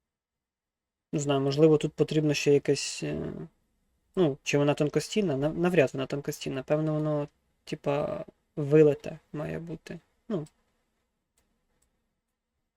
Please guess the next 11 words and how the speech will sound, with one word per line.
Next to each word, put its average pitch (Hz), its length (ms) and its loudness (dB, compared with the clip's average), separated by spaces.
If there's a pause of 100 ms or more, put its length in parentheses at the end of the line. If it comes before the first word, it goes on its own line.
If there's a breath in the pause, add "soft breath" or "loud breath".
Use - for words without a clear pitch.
(400)
З - 100 -20
того, 151 200 6
що 147 200 -2
я 147 100 4
бачу 147 280 2
на 147 100 2
фото, 190 280 0
є 143 420 6
литі, 147 440 2
є 139 360 2
там - 200 -8